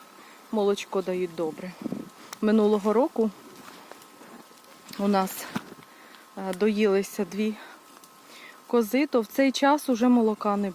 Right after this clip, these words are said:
було. Ми вже майже не доїли, вони в запуск пішли.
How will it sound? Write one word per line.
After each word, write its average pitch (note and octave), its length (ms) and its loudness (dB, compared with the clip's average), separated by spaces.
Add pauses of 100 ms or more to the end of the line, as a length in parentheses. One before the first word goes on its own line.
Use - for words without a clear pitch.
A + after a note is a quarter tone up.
було. D#3+ 300 -8 (1300)
Ми G3 180 -4
вже F#3 160 -6
майже F3+ 360 -4
не F3+ 160 -8
доїли, G#3 460 -2
вони F#3+ 300 -4 (220)
в G3 60 -10
запуск C4+ 560 0
пішли. A#3+ 440 -2